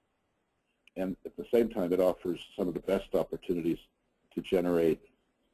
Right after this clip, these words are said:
substantial and sustained performance improvement. Most organizations really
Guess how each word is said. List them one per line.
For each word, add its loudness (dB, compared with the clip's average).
substantial 2
and 6
sustained 4
performance 2
improvement. -2
Most 8
organizations 2
really 6